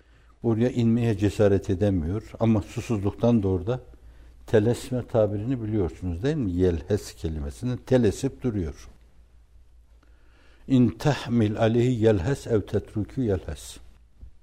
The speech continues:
Onu öyle o halde görünce hani taşkın bir kadın, sapmış bir kadın bile olsa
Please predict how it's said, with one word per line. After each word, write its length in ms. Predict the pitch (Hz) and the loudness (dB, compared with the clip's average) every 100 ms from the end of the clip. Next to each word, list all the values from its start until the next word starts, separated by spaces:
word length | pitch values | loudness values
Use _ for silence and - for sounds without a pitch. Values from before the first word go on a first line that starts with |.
| - _ _ _ _ - _ - _ _ _ _ _ _ - _ - _ _ _ _ | -20 _ _ _ _ -20 _ -20 _ _ _ _ _ _ -20 _ -20 _ _ _ _
Onu 200 | - 156 | -2 0
öyle 180 | 160 151 | 2 2
o 140 | 156 135 | 0 2
halde 280 | 151 143 | 2 4
görünce 580 | 135 131 156 180 - 147 - - - - - - - - | 6 6 4 2 2 2 0 -16 -20 -20 -20 -20 -20 -8
hani 340 | 165 147 117 - - _ _ _ - _ - - - - - - - | -4 -2 -4 -6 -20 _ _ _ -20 _ -20 -20 -20 -20 -20 -20 -4
taşkın 500 | 147 135 - 160 123 | -2 -2 -2 0 2
bir 140 | 110 | 0
kadın, 440 | - 90 92 120 120 - - - - - | -2 -4 -2 -6 -6 -16 -20 -20 -20 -20
sapmış 600 | - 131 - 156 139 123 | -8 -6 -4 -6 -4 -4
bir 100 | 110 | 0
kadın 420 | 117 107 110 95 | 0 0 0 -2
bile 160 | 85 | -2
olsa 460 | 73 76 - 147 - | -6 -8 -8 -10 -10